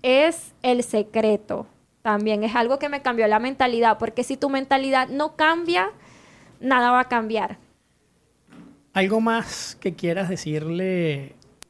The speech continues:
Speaker 2: a la gente que nos está escuchando ya para despedirnos?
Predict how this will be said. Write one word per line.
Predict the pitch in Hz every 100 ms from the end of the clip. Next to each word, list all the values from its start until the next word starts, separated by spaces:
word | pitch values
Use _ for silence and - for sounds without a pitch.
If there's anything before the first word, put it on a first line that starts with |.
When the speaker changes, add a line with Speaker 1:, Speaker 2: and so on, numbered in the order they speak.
| _
Speaker 2:
a | - 165
la |
gente | 151 147 139 175
que | 175
nos | 147
está | 135 -
escuchando | 147 - 151 180 160 160 180 - _ _
ya | 156 147
para | 170 160
despedirnos? | - 135 139 160 202 - -